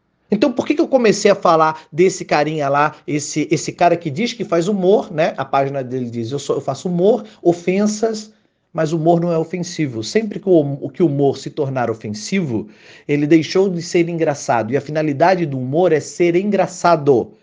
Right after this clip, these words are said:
É fazer entretenimento. Essa é a finalidade do humor, ser engraçado. Sempre que ele deixa de ser engraçado, que ele se torna ofensivo, pronto, deixou de ser humor. Pra ser o quê? Militância. E não tem problema nenhum você militar com aquilo que você quer.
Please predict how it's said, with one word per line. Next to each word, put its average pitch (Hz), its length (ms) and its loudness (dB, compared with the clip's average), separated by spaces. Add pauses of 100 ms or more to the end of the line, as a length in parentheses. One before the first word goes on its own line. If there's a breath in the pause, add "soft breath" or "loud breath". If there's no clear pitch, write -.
(180 soft breath)
É 156 80 2
fazer 151 360 0
entretenimento. 196 920 0
Essa 269 340 2
é 269 40 6
a - 20 -6
finalidade 180 880 2 (260 loud breath)
do 160 160 6
humor, 160 540 2
ser 220 400 -2
engraçado. 185 520 0
Sempre 330 320 -2
que 247 120 -2
ele 233 100 2
deixa 175 300 2
de 160 80 -4
ser 165 180 -2
engraçado, 156 640 0
que 170 80 2
ele 165 80 0
se - 140 -6
torna 151 280 0
ofensivo, 147 520 -2 (180 loud breath)
pronto, 170 260 2
deixou 175 300 -2
de - 80 -14
ser 175 120 -2
humor. 175 340 2 (120)
Pra 220 140 2
ser 214 120 -4
o 220 60 0
quê? 180 160 0
Militância. 185 640 -2 (1300)
E 320 80 4
não 415 80 0
tem 440 160 6
problema 427 360 2
nenhum 359 260 -2
você 294 200 -2
militar 247 460 -2
com 247 80 -2
aquilo 220 240 -4
que - 80 -12
você 254 260 -8
quer. 165 420 -8